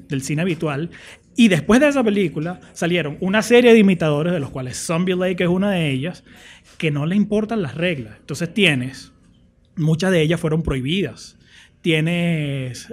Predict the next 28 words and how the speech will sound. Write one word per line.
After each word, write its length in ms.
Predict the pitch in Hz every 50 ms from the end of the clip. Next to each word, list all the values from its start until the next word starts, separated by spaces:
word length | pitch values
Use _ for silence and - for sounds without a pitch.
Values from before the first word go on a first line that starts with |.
| - 165
eh, 460 | 143 143 139 131 123 120 113 113 120 120
Living 320 | 139 156 160 175 180 175
Dead 180 | 165 165 160 170
in, 140 | 170 170 - - -
in 120 | 160 151
Manchester 520 | 143 147 156 143 - 175 - - 165 147 147
Morgue, 480 | 151 165 165 156 151 160 156 160 - - - - - - _ -
tienes 240 | - 160 160 170 160
una 400 | 185 185 185 190 196 233 - - _ _ _ _ -
secuela 880 | - - 185 156 - - 180 180 185 185 190 190 202 208 220 220 - _ _ _ _ _ _ _ _ _ _ _ _ _ _ _ _
ilegal 920 | - 226 214 175 165 156 143 160 160 165 175 196 208 233 254 254 254 - -
de 160 | 190 151 143 143
Dawn 240 | 156 156 165 180
of 100 | 196 175
the 120 | 170 160 151
Dead, 220 | 160 156 156 165
que 180 | - - - 143
es 60 | 156
italiana, 560 | 160 156 151 147 151 160 160 - 165 180 208
que 40 | 185
se 60 | 131 151
llama 160 | 143 147 151
Zombie, 600 | 143 - - 196 190 180 175 165 151 170 220 - - - _ _ _ _ _ _ _ _ _ _ _ _ _ _ _ _ _ _
súper 840 | - - - - - - - 226 247 240 220 - 185 165 139 135 135
gore, 460 | 139 147 160 156 143 139 143 160 196 -
súper 360 | - 180 143 - - 135 127
sangrienta. 840 | - 147 135 131 127 143 180 190 170 165 165 147 185 196 202 - _ _ _ _ _ _ _ _ _ _ _ _ _ _ _ _ _ _ _ _ _ _ _ -
Em, 1300 | 214 180 175 175 170 170 170 165 165 165 165 165 160 160 160 156 156 156 151 147 147 139 135 143